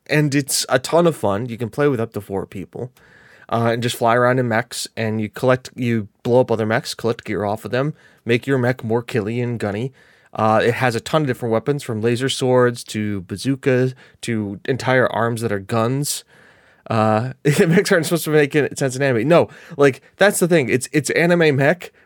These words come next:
but then the story is anime as hell. Like, it just drops you in and goes, you're mercenaries in this group called Core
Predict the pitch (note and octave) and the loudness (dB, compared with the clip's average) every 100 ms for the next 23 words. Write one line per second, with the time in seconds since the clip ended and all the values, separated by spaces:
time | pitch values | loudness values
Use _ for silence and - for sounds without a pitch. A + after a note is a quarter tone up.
0 | - C3+ D#3+ D3 C#3 - - D#3+ D#3 D3 | 0 4 4 4 2 0 2 4 6 6
1 | C3 A#2 - A#2+ A2+ G#2+ G2+ - G2+ G2 | 4 4 0 0 0 -2 -2 -4 -6 -6
2 | - - - B2 G#2+ D3+ D3 - - C3+ | -10 -6 0 2 4 4 2 2 2 2
3 | - D3+ C#3+ C3 A#2+ - - _ _ _ | 0 0 0 2 0 -2 -14 _ _ _
4 | A2+ D#3+ A3 F#3+ F#3+ E3+ C3 B2 A#2 A2+ | 2 4 6 6 4 4 2 4 4 2
5 | - C#3 B2+ A2+ D3 C3+ - A#2+ G2 - | -2 -2 -2 -2 -4 -6 -4 -4 -4 -2
6 | D3+ C3 A2 G#2+ | 2 4 4 0